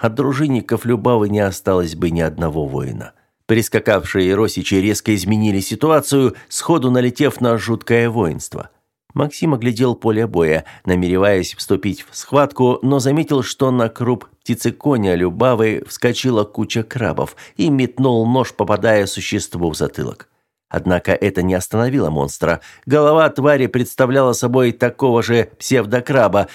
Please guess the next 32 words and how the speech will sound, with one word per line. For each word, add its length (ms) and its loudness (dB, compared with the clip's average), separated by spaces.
и 80 -2
хотя 420 2
она 200 2
отлетела 500 0
в 60 -4
сторону, 580 2
он 240 2
продолжал 640 2
тянуться 500 -2
к 100 -8
девушке 460 0
скрюченными 720 -2
лапами, 560 0
то 140 0
есть 260 -2
крабами 540 0
поменьше, 800 0
и 80 2
Максим 500 -2
вытащил 420 -4
пистолет. 540 -12
Гюрза 600 2
выдала 380 0
серию 400 0
выстрелов, 640 0
не 120 0
таких 340 -2
громких, 460 0
как 220 -4
это 280 4
продемонстрировал 1000 0
карабин, 480 0